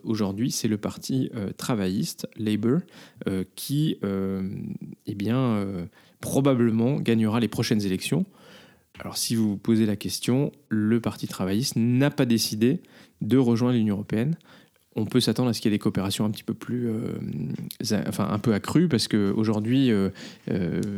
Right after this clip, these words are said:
quand même, le peuple britannique, dans sa grande majorité, euh, souhaite se rapprocher de l'Union européenne. Certains, euh, au-, regrettent, euh, le choix, finalement, qui a été fait de, de quitter l'Union européenne, mais, euh, politiquement,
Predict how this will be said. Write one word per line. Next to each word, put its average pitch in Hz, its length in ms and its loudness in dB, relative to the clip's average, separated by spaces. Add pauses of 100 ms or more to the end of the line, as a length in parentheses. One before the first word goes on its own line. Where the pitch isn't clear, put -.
(160)
quand 117 120 0
même, 110 160 2
le 98 220 0
peuple 139 380 2
britannique, 123 580 2
dans 98 120 -2
sa 107 140 0
grande 110 200 2
majorité, 110 600 2
euh, 98 200 0
souhaite 135 260 2
se - 120 2
rapprocher 104 320 -2
de 113 60 0
l'Union 110 120 4
européenne. 127 260 2
Certains, 110 460 0 (420)
euh, - 180 -4
au-, - 380 -2 (540)
regrettent, 110 600 0 (140)
euh, 98 120 -6
le 101 140 -2
choix, 110 240 0
finalement, 98 320 -2
qui - 120 -8
a 95 40 -2
été 98 140 -4
fait 101 180 -2
de, - 180 -4 (520)
de 101 60 2
quitter 147 340 0
l'Union 127 220 6
européenne, 123 340 4 (480)
mais, 127 360 4 (120)
euh, - 300 -4 (240)
politiquement, 120 640 0